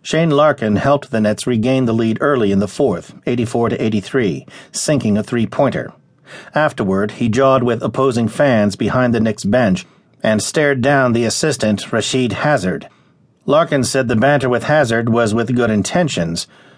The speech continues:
but it incited the Knicks contingent. As the teams traded baskets and the lead throughout the fourth quarter, the crowd teetered with each swing. During one timeout,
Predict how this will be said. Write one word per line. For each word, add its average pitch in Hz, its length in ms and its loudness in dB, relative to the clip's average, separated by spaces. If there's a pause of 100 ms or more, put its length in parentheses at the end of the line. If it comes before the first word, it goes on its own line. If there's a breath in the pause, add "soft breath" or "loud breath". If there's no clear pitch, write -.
(140 soft breath)
but 117 140 0
it 127 120 0
incited 123 560 0
the 110 60 0
Knicks 117 380 0
contingent. 101 680 -2 (1080)
As 151 200 2
the 156 60 0
teams 175 360 0
traded 147 340 0
baskets 139 640 0
and 117 120 2
the 120 60 0
lead 135 280 2
throughout 127 320 2
the 135 80 -2
fourth 123 280 -2
quarter, 76 420 -2 (460 loud breath)
the 135 100 -6
crowd 165 400 2
teetered 110 400 0
with 208 220 -2
each 131 260 -2
swing. 101 500 0 (500)
During 131 240 2
one 151 260 2
timeout, 98 500 0